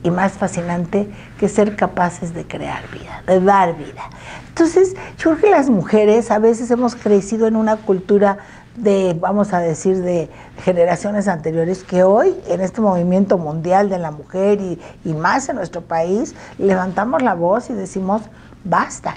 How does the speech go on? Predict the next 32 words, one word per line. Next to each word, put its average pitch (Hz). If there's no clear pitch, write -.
Yo, 285
en 440
lo 440
particular, 180
no 254
he 330
sufrido 262
ese 190
cambio 196
tan 170
drástico 196
porque, 240
de 247
alguna 254
manera, 233
en 226
la 208
historia 214
que 220
les 196
cuento, 196
pues 240
yo 277
me 247
integré 247
a 254
un 247
mundo 254
de 220
hombres. 226
Para 220
mí, 269